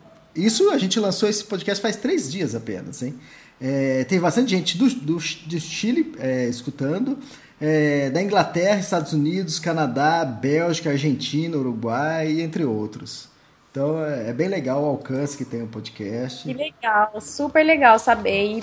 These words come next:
Speaker 2: putz, um abração mesmo, um beijo pro pessoal que comenta sempre, que tá sempre acompanhando e,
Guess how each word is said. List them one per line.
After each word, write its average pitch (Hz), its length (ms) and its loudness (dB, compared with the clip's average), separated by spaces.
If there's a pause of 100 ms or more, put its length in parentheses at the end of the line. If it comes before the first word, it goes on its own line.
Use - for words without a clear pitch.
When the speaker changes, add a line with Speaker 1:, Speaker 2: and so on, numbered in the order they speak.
(100)
Speaker 2:
putz, 262 240 -4
um 269 80 6
abração 277 960 8
mesmo, 262 560 10
um 269 80 6
beijo 254 380 10
pro 262 120 0
pessoal 226 520 4
que - 100 -6
comenta 220 480 0
sempre, 220 960 -2 (300)
que - 100 -6
tá 208 160 10
sempre 247 320 6
acompanhando 226 1300 10
e, 214 420 0